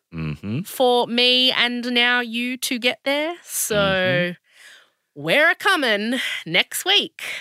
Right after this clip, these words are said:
Speaker 2: Next week?
Speaker 1: Yes, yes.
Speaker 2: Yes,
Speaker 1: The
Speaker 2: and
Speaker 1: Astor
Speaker 2: then
Speaker 1: Theatre on the seventh, so get in quickly. It
Speaker 2: Yeah.
Speaker 1: is about twenty or thirty tickets
Speaker 2: Yeah, I
Speaker 1: we've
Speaker 2: think it's
Speaker 1: got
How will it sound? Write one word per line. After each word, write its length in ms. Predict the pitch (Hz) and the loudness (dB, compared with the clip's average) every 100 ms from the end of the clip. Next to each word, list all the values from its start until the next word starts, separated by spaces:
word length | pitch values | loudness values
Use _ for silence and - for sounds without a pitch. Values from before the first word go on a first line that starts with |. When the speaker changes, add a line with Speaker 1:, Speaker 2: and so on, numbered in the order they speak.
| - _ _ _ - | -14 _ _ _ -4
Speaker 2:
Next 180 | 214 - | -2 2
week? 100 | 277 | 4
Speaker 1:
Yes, 640 | 120 - - - - - | 4 2 0 2 0 -2
yes. 120 | - 185 | 2 2
Speaker 2:
Yes, 320 | 233 180 - | 4 2 0
Speaker 1:
The 180 | - - | 2 2
Speaker 2:
and 160 | - | 2
Speaker 1:
Astor 160 | 247 254 | 2 0
Speaker 2:
then 100 | 254 | 0
Speaker 1:
Theatre 380 | 98 92 92 92 | 0 2 2 0
on 140 | 92 | 0
the 80 | 85 | 0
seventh, 600 | - - 98 98 139 160 - | 0 0 0 0 0 -2 -4
so 280 | - 87 82 | -2 0 0
get 180 | 92 | -2
in 120 | 90 87 | -2 -2
quickly. 400 | - 85 104 107 | -6 -6 -2 2
It 40 | |
Speaker 2:
Yeah. 100 | 98 | 2
Speaker 1:
is 100 | 80 | 0
about 280 | 76 80 - | 0 -2 -2
twenty 320 | - 80 80 | -6 -4 0
or 80 | 78 | -2
thirty 300 | - 82 78 | -2 -4 -4
tickets 260 | - - 208 | -6 -4 0
Speaker 2:
Yeah, 100 | 190 | 0
I 20 | |
Speaker 1:
we've 80 | 185 | 0
Speaker 2:
think 120 | 311 | 0
it's 100 | 76 | 0
Speaker 1:
got 160 | - | 0